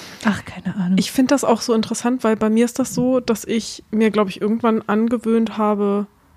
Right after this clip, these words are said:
Speaker 2: ja, ich meine, ich hab's mir irgendwann angewöhnt, so in Gesprächen Leuten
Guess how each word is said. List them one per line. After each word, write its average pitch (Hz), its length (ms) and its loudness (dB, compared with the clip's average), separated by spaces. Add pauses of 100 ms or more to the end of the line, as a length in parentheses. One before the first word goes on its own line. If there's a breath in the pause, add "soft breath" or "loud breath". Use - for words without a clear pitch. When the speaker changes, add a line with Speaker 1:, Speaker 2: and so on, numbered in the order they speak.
(600)
Speaker 2:
ja, 208 100 -2
ich - 120 -6
meine, 240 160 4
ich 330 120 0
hab's - 200 -2
mir 220 100 2
irgendwann 214 280 0
angewöhnt, 202 640 0 (100)
so 208 140 -2
in 190 160 -2
Gesprächen 226 640 -2 (460 loud breath)
Leuten 202 400 2